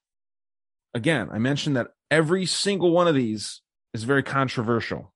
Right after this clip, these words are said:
All the people are weird, dude. <laughs> Every one of these guys that's involved, and ladies, there's a few ladies. Um, but their connections to each other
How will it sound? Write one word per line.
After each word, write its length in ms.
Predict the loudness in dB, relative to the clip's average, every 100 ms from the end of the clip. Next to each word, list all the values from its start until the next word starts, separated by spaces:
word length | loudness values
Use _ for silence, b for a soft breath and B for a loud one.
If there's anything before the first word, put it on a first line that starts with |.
| _ _ _ _ 0
All 180 | 4 4
the 120 | 4
people 320 | -2 -2 2
are 80 | 4
weird, 360 | 6 4 2 -2
dude. 220 | -6 -6 -6
<laughs> 120 | -2
Every 260 | 0 2 4
one 180 | 4 4
of 80 | 2
these 200 | -2 -2
guys 240 | -2 -2
that's 180 | -4 -6
involved, 400 | -8 -6 -10 -8
and 160 | -2 0
ladies, 420 | 0 0 -6 -4
there's 180 | -6 -4
a 40 |
few 140 | 0 0
ladies. 440 | 0 -4 -10 -12 _ _ _ _ _ _ _ _ _ 2
Um, 540 | 4 2 0 -6 -10 -2
but 160 | 0
their 120 | 0 -4
connections 720 | -2 0 0 0 2 2 2
to 140 | 4
each 200 | 2 4
other 360 | 2 2 -2